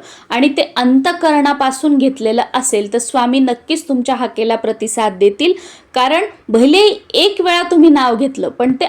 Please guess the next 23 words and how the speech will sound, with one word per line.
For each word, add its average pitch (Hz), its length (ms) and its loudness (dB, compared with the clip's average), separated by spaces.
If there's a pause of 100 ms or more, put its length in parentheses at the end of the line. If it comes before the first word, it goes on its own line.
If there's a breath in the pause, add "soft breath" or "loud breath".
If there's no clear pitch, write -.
(100)
अंतकरणापासून 220 1040 -2
घेतलेलं 196 480 -6
असेल. 180 240 -6 (360 loud breath)
नमस्कार 262 560 2
सर्वांना, 277 640 2
मी 269 240 2
प्रांजली. 262 720 0
यंदा 240 400 2
दहा 220 480 -2 (120)
जून, 240 280 0 (400 loud breath)
अ, 226 140 0
दोन 247 240 4
हजार 226 320 2
पंचवीस 226 640 -2
गुरुवारी 233 920 -2
गुरुपौर्णिमा 254 760 4
आलेली 196 380 2
आहे. 196 240 -4
बघा 214 260 0
कसा 240 420 -4
योग 214 320 2
आहे, 202 200 0
गुरुवार 202 480 2